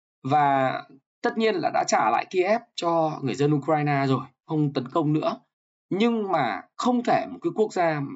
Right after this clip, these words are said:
mà chịu mất toàn bộ tất cả cảng biển. Đấy, đầu tiên năm hai không mười bốn là họ bị Nga sát nhập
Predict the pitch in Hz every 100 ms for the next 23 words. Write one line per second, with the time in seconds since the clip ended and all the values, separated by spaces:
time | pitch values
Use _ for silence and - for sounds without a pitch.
0 | 87 - - - - 185 214 - 120 117
1 | - - - - 82 - 95 92 104 -
2 | - _ _ _ _ 104 101 113 127 131
3 | 170 156 151 151 151 117 110 107 127 170
4 | 139 120 113 - - - 127 131 135 160
5 | 160 -